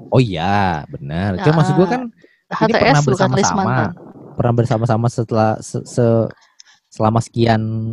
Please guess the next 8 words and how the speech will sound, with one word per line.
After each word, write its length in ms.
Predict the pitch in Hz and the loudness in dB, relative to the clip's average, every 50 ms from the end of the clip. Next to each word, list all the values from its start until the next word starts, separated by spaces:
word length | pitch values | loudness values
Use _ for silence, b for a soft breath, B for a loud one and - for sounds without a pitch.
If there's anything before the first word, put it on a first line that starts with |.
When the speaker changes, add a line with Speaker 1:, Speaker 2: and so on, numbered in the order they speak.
| - - | -8 -4
Speaker 1:
waktu 380 | - 107 92 - _ - - 131 123 113 101 | -2 -2 -2 -2 _ 2 2 4 4 4 0
gitu. 200 | 90 85 87 85 85 85 - _ | -2 -2 -2 -2 -4 -4 -8 _
Ya 80 | - 110 | -10 -6
enggak 160 | 117 117 101 | -2 0 0
ya? 60 | - 185 | 2 2
Speaker 2:
Ah, 280 | 175 170 165 160 175 196 - b b b b b - _ - | 0 0 0 -2 -4 -6 -10 b b b b b -20 _ -12
enggak 320 | - 208 180 170 165 143 | -10 -8 -6 -4 -4 -2
lah. 160 | 175 208 220 | -2 -4 -4